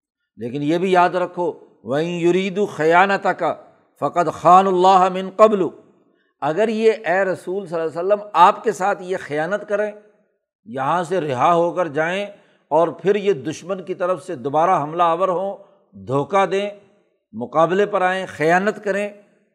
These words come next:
تو فقد خان اللہ من قبل، تو ان کی تو عادت ہے خیانت کرنا، پہلے بھی تو یہ تم سے، تمہارا دھوکہ دے چکے ہیں،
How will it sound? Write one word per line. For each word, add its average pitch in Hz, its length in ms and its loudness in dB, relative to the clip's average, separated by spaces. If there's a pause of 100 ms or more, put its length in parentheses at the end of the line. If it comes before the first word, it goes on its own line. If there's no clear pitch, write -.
(160)
تو 123 100 -8
فقد 123 360 -8
خان 143 300 -2
اللہ 160 420 -2
من 165 280 -10
قبل، 180 240 -2 (600)
تو 180 40 -12
ان 196 200 -10
کی 220 120 -8
تو 208 140 0
عادت 175 320 0
ہے 214 60 -4
خیانت 151 420 -8
کرنا، 127 260 -12 (500)
پہلے 240 280 4
بھی 240 100 -6
تو 202 100 0
یہ 190 220 0 (140)
تم 156 180 -14
سے، 147 200 -12
تمہارا 143 380 -4
دھوکہ 120 380 -4
دے 143 160 -4
چکے 143 280 -10
ہیں، 139 80 -8